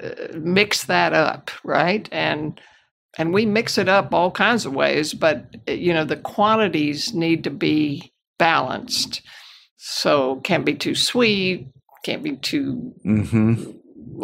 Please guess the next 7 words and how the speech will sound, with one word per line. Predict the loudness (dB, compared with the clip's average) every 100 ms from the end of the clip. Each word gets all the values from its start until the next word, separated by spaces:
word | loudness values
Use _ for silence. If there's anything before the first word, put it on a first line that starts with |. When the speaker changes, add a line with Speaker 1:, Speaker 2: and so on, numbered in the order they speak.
| 2
Speaker 1:
limey, | 4 4 4 2 2 2 2 0 -2 -2 -4 -6 -14 -18 -20 -20 -8
too | 2 4 4
much | 4 2 2 -4
tequila | -6 -6 0 2 4 4 4 4 2 2 0
makes | -2 -2 -4 -6
it | -8 _ _ -8
too | -4 -4 -4 -8